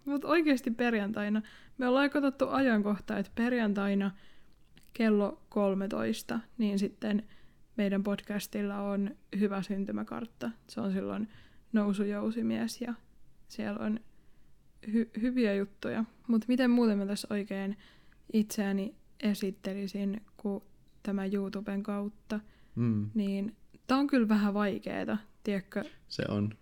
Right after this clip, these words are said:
Speaker 1: esitellä itseään.
Speaker 2: Koska mä just mietin, että miten mä esittelen itseni, niin <laughs>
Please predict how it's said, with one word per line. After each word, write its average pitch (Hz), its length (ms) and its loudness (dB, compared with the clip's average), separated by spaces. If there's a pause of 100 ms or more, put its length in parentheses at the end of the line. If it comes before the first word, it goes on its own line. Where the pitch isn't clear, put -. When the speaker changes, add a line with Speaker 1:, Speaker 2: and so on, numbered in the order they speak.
(240)
Speaker 1:
esitellä 202 640 -2
itseään. 214 720 -2 (140)
Speaker 2:
Koska 110 260 -2
mä 107 120 4
just 107 200 2
mietin, 104 220 0
että 104 160 0
miten 101 220 2
mä 98 240 0 (100)
esittelen 104 600 -2
itseni, 110 520 -2 (840)
niin 101 500 2
<laughs> - 60 -12